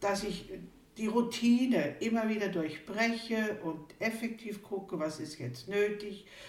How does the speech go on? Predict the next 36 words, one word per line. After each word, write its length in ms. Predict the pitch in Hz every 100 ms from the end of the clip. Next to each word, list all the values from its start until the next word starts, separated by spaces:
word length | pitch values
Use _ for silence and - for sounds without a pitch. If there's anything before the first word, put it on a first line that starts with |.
| -
Wenn 120 | 190
eine 220 | 196 214 -
sich 320 | 190 175 165
wehrt, 380 | 202 226 233 190
dann 120 | 180
kann 220 | 196 185
ich 100 | 175
davon 380 | 180 170 - -
ausgehen, 760 | 170 202 208 - 196 190 185 - - - -
auch 200 | - 185
wenn 160 | 190 175
sie 80 | 165
sich 180 | - -
nicht 240 | 175 -
versteht, 680 | 175 - - 214 233 226 -
irgendwas 500 | 196 214 208 185 175
in 140 | 175
der 100 | 170
Person 560 | 170 - 160 160 175 180
hat 180 | 175 -
seinen 280 | 165 160 175
Grund, 340 | 190 233 226
sich 240 | - -
zu 220 | - 175 147
wehren 500 | 165 220 233 226 - - - -
und 180 | 175 175
dann 140 | 185 175
muss 140 | 170
ich 120 | -
das 240 | 170 170 170
respektieren 800 | 170 - 180 - - 180 185 151 -
und 180 | 151 -
gucken, 420 | 226 220 202 180
wie 160 | 180 180
kann 300 | - 175 175
ich, 320 | 175 -